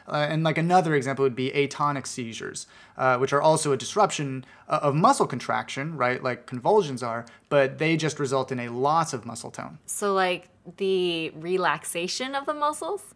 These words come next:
Speaker 1: Yeah, that's right. And so sometimes they're, they're even called drop seizures, right, as a result. And then some people experience what are called partial seizures.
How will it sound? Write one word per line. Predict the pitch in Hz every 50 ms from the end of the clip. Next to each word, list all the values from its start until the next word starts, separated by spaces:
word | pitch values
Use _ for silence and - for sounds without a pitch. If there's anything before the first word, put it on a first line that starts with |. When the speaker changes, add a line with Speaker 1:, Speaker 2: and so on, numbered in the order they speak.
| _ _ _
Speaker 1:
Yeah, | - 190 175 123
that's | 120 143 135 - -
right. | 120 - - - _ _ - - - _ -
And | 151 147 135 -
so | - 151
sometimes | 147 202 202 190 - 190 170 165 131
they're, | 135 151 143
they're | 131 143 151
even | 147 135 143
called | - - 131 127 127
drop | - 139 139 127 131 127 -
seizures, | - - 127 123 - - - - - -
right, | 127 120 120 123
as | 123 - 131 127 -
a | 127
result. | 120 107 131 123 120 - - - - - - - - -
And | 147 156 185 233
then | 285 269 160 143
some | 135 - - - 214 190
people | - - 131 - 127 117
experience | 127 127 - - 135 131 131 127 -
what | 135 127
are | 127
called | - - 123 123 - -
partial | - - 269 254 - - 127
seizures. | - - 127 117 113 120 - - - -